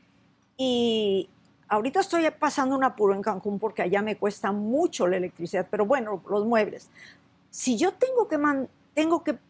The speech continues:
poner un mueble que me gusta o que va de acuerdo con la decoración que voy a hacer, con el estilo, por ejemplo, un sillón Berger,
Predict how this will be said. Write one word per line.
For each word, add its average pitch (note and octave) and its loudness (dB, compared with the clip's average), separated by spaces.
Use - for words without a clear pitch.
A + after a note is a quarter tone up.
poner A#3+ 2
un A#3+ 0
mueble A#3+ -2
que F#3+ -2
me F3 -2
gusta G3 0
o G#3 2
que G#3+ 0
va A#3+ 0
de D#4 2
acuerdo C#4+ 0
con A3 -2
la F#3+ 4
decoración F#3+ -2
que A3 -4
voy F#3+ 0
a F#3 -2
hacer, F3+ -8
con F#3 -4
el F#3 -2
estilo, F#3 -6
por F#3+ -2
ejemplo, B3 0
un A#3 0
sillón A3+ 0
Berger, F#3 0